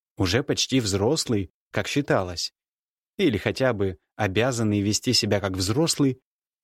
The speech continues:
вдруг схватился за матушкин подол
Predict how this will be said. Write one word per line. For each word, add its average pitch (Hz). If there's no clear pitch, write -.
вдруг 98
схватился 123
за 110
матушкин 117
подол 117